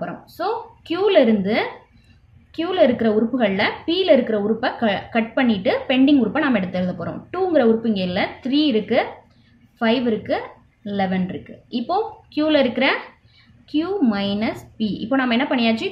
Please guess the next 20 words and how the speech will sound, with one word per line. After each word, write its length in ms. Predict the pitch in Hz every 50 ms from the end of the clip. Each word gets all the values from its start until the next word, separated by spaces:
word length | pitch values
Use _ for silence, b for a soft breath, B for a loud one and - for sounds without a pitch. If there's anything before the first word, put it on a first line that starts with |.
| - -
கியூல 280 | 294 302 311 302 269 233
இருந்து 200 | 247 247 285 302 -
பியை 240 | 262 240 233 262 339 440 - 269
subtract 380 | 220 - - 226 233 233 - -
பண்ணியாச்சு. 420 | 196 196 185 175 170 - - 165 - - - - 220
இப்போ 180 | 220 269 277 277
நமக்கு 280 | 254 240 233 262 262
என்ன 120 | 247 240 233 240
கிடைச்சிருக்குது, 540 | 233 220 220 233 214 196 220 208 208 - 359 466 - - - _ _ _ _ _ _ _ _ _ _ _ _ _ _ _ _ _ _ _ _ _ _ - 202 196 196 220 226
ஒன், 140 | 247 277 320 - - - - - 220 220 233
ஒன் 120 | 269 302 311 254
மட்டும்தான் 480 | 208 208 - 226 226 214 233 302 403 302
நமக்கு 200 | 220 202 175 160 -
கிடைச்சிருக்கு. 440 | 175 170 165 - - - - - - - _ _ -
So 160 | - 294 359 415 320 269
இப்போ 140 | 233 269 277 262
நம்ம 160 | 254 294 339 - -
P 100 | 302 311 311 311 311
minus 360 | 294 285 285 285 294 294 - - -
Q 120 | 294 311